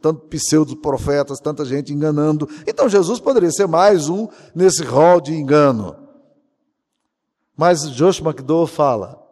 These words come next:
Jesus não era o tipo de pessoa que enganava ninguém.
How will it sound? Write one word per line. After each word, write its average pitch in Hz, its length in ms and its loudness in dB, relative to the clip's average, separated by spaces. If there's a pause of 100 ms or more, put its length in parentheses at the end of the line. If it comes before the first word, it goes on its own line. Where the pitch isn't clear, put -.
(560)
Jesus 190 420 -4
não 196 180 -2
era 190 180 4
o 147 60 0
tipo 156 240 -8
de - 80 -12
pessoa 131 340 -4
que 123 120 -10
enganava 113 500 -4
ninguém. 98 400 -8